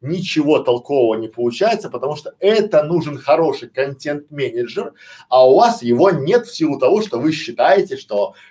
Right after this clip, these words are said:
это не может стоить, там, статья не может стоить, там, пять тысяч рублей, максимум, там,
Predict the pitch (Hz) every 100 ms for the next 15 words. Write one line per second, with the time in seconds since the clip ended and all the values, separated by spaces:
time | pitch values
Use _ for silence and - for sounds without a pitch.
0 | _ 131 147 135 123 123 117 123 120 127
1 | 120 - 113 117 110 101 - - - 107
2 | 95 117 117 101 - 107 104 87 - 98
3 | - 107 - 107 - 101 104 135 - 123
4 | 123 - 98 - 98 -